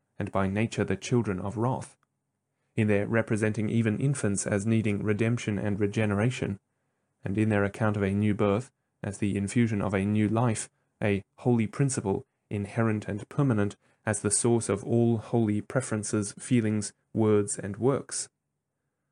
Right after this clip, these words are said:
He pointed out to us a fact which seems to have escaped Professor Park's notice, viz. that all human languages, so far as known,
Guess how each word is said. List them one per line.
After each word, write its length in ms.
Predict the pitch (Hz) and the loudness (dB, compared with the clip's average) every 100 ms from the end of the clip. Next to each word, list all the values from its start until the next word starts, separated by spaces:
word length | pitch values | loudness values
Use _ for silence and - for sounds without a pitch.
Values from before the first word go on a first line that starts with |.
| _ _ _ _ | _ _ _ _
He 80 | 123 | -2
pointed 320 | 117 113 104 | 2 0 2
out 220 | 101 101 - | 0 0 0
to 120 | 107 | 0
us 220 | 110 131 | 0 0
a 60 | 101 | -2
fact 400 | - 113 113 - | 0 -2 -2 -6
which 280 | 110 - - | -6 -6 -2
seems 300 | 131 120 117 | 0 0 0
to 100 | 104 | -4
have 160 | 95 | -2
escaped 480 | 101 - 151 - - | -4 -2 -2 -4 -8
Professor 380 | - 113 104 101 | -6 -2 -2 -2
Park's 340 | - 104 101 | -4 -6 -4
notice, 440 | 113 127 131 101 - _ _ _ - | 0 0 2 -2 -4 _ _ _ -2
viz. 320 | 101 110 120 | 2 2 2
that 160 | 98 | -2
all 320 | - 120 117 110 | 0 2 4 2
human 360 | - 120 101 | 0 0 0
languages, 580 | 98 131 131 104 107 - | 0 0 0 2 0 -2
so 160 | - 101 | -4 -4
far 240 | - 98 | -2 0
as 120 | 98 110 | 0 2
known, 320 | 120 120 | 2 2